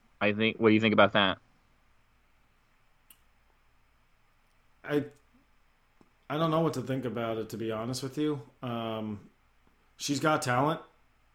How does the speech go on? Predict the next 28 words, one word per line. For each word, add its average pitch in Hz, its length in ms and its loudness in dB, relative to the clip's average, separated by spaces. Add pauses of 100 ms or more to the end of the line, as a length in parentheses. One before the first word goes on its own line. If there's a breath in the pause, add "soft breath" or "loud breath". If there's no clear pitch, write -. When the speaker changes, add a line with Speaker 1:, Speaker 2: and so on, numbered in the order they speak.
(580)
Speaker 2:
I'll 120 240 -6 (280)
definitely 123 360 -4
say 120 240 -4
that 113 220 -4
much. 143 360 -4 (2500)
The 143 80 -6
problem 156 360 0
I 147 80 0
have 143 140 -2
with 135 160 -4
A 131 40 -2
E 127 160 0
W's 123 320 -4
women's 123 420 -6
division, 107 600 -6
and 120 200 -6
this 123 200 -6
goes 123 240 -6
with 117 100 -6
A 117 140 -2
E 113 40 -4
W 110 240 -6
in 107 60 -8
general, 107 380 -8
they 101 240 -6
rise 104 500 -6
somebody 113 500 -6
up, 117 280 -8